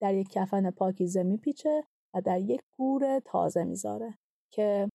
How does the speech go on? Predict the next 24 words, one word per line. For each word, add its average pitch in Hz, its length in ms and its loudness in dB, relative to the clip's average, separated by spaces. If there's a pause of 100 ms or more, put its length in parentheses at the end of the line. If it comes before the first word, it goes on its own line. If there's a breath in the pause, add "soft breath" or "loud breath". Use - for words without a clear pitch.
برای 214 320 0
خودش 254 420 -2
توی 226 100 2
صخره 196 440 0
تراشیده 196 520 0
بوده. 226 280 -10 (240)
بعد 247 340 0
سنگ 214 360 0
بزرگی 190 560 0
رو 185 140 0
بر 185 180 0
سر 190 340 0
گور 196 280 0
میذاره 320 460 2
و 311 240 0 (240)
میره. 180 340 -4 (840)
مریم 370 420 2
مجدلیه 302 600 2
و 247 80 -2
اون 285 260 2
مریم 302 460 2
دیگه 269 500 2
جلوی 196 320 2
گور 208 420 0